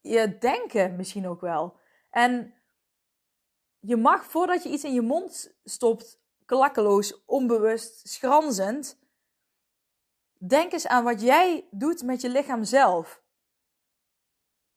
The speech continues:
Denk, wa-, wat doe je je lichaam aan, in principe?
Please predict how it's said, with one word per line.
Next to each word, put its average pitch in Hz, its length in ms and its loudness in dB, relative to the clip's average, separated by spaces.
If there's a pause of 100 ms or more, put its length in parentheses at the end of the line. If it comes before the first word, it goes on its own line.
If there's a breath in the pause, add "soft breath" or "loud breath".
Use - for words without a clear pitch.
(880)
Denk, 320 340 -2 (160)
wa-, 277 220 -2
wat 269 180 0
doe 359 80 4
je 330 160 2
je 311 80 0
lichaam 277 460 -4
aan, 196 560 -4
in 208 120 -14
principe? 185 540 -12